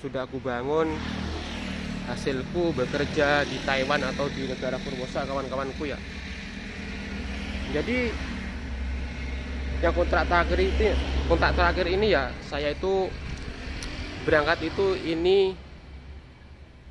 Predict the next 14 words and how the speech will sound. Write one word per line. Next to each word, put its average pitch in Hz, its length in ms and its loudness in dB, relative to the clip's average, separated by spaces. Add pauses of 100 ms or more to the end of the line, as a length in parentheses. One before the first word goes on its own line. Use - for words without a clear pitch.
(600)
hanya 151 180 2
pondasi 147 480 0
aja 151 220 0
kawanku 139 480 -2
ya. 113 160 -4
Jadi 131 260 -4
setelah 139 540 -6 (160)
saya 131 320 -6
kembali 123 320 -6
lagi 123 160 -6
ke - 20 -20
Taiwan 139 640 -4
secara 123 320 -10
bertahap 127 540 -6